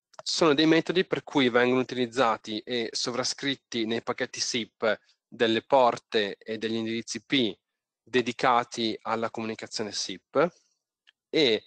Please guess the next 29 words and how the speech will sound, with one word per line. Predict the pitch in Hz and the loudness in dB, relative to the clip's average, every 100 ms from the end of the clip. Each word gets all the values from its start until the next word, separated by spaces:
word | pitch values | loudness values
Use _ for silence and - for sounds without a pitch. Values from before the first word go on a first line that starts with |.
| _ _ _ - | _ _ _ -4
eh, | 127 123 120 113 113 110 - | 0 2 4 4 4 2 2
non | 143 165 | 4 4
possono | 151 - 143 | 4 2 2
ovviamente | 151 135 131 135 | 4 2 2 0
essere | - 123 | 0 -4
utilizzati | - 123 120 117 - 110 | -4 -4 -2 -2 -2 -2
in | 117 | 2
ogni | 135 135 | 2 2
s-, | - - - | 0 -4 -4
in | 127 139 | 2 2
ogni | 127 | 2
scenario | 120 - 180 117 104 117 131 - _ _ - | 0 0 2 4 2 4 2 0 _ _ -8
perché | 131 127 | -2 -2
presuppongono | - 120 131 - 127 113 117 127 110 | -2 -4 -4 2 4 6 6 4 2
dei | 117 117 107 104 - | 0 0 0 -2 -6
comportamenti | - 113 127 135 113 101 - | -8 -6 -4 0 0 0 -6
di | 113 | -4
nat | 120 98 - | -2 -2 -6
e | |
firewall | - 110 104 104 | -2 0 0 -2
definiti, | 107 - 113 95 - 107 | -6 -4 -4 -4 -8 -8
cioè | - 104 104 - _ _ - | 0 2 2 -2 _ _ -4
la | 107 | -4
possibilità, | 110 - 151 165 - | -4 -4 -2 -2 -2
per | - 120 | -2 0
esempio, | 131 - 143 - 123 123 - - _ | 0 -2 -4 0 0 0 -8 -20 _
eh, | 113 107 107 104 101 101 | -4 0 0 0 0 -2
del | 107 123 110 104 | -2 0 0 -2
dispositivo | 98 - 110 120 131 117 104 98 | -6 -8 -8 -6 -2 -2 0 -2